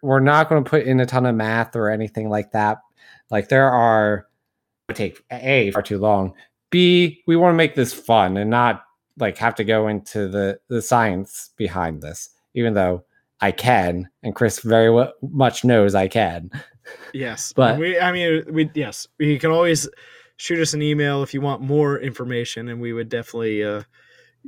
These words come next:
Speaker 2: you know, definitely expand upon this, but, you know, just to keep it short but fun.
Speaker 1: Yeah.
Speaker 2: We are going to do a versus battle. So we picked two characters, and we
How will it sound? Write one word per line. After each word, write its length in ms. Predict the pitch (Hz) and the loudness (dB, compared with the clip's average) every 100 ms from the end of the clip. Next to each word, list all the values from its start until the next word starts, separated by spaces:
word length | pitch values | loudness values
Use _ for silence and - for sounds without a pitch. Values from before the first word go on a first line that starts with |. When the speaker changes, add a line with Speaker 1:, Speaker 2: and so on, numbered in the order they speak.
| 277 | -16
Speaker 2:
you 100 | 110 | -16
know, 100 | 92 - | -16 -8
definitely 300 | 120 120 117 | -6 -4 -8
expand 460 | - - 127 113 104 | -6 -6 -4 -4 -6
upon 400 | - 101 95 92 | -10 -10 -8 -8
this, 200 | 95 - | -8 -8
but, 220 | - 98 - _ _ - - | -12 -14 -14 _ _ -20 -20
you 80 | - | -8
know, 80 | 127 | -4
just 140 | 170 | -4
to 80 | - | -4
keep 220 | - 127 | -4 -4
it 180 | 107 - _ | -4 -8 _
short 420 | - - 190 165 | -6 0 2 2
but 160 | 151 - | 0 -2
fun. 380 | - 120 107 104 _ _ _ _ _ - | -4 -4 -6 -12 _ _ _ _ _ -6
Speaker 1:
Yeah. 420 | 110 95 87 85 - - - _ _ - | -2 -2 -4 -10 -20 -20 -20 _ _ 0
Speaker 2:
We 140 | 135 | 4
are 100 | 147 | 6
going 240 | 143 147 | 6 4
to 120 | 135 127 | 2 0
do 240 | 143 143 | 2 4
a 300 | 143 147 139 - | 4 2 2 -4
versus 500 | 131 165 160 - 127 | 4 6 6 0 -4
battle. 440 | 110 123 113 107 104 | -6 -6 -6 -8 -8
So 160 | - | -4
we 140 | 139 160 | -2 -2
picked 400 | 160 143 127 - - - - - | 0 -2 -2 -12 -20 -20 -16 -8
two 560 | - 196 202 208 - - | -2 0 0 0 -4 -4
characters, 960 | - 165 143 123 - 110 104 113 - - _ - - | 4 6 6 0 -4 -4 -4 -6 -10 -12 _ -16 -6
and 240 | 135 135 | -2 0
we 440 | 135 135 131 131 | 2 2 2 -2